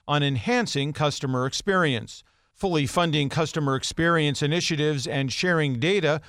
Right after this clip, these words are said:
will also help agencies, the report says.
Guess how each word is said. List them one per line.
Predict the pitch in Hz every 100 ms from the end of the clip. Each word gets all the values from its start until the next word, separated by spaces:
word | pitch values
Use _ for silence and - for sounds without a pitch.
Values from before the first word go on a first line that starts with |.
| -
will | 151 170
also | 196 240 180 135
help | 135 123 131
agencies, | 123 110 113 - 117 95 92
the | 110
report | 107 117 110 98
says. | - 101 117 147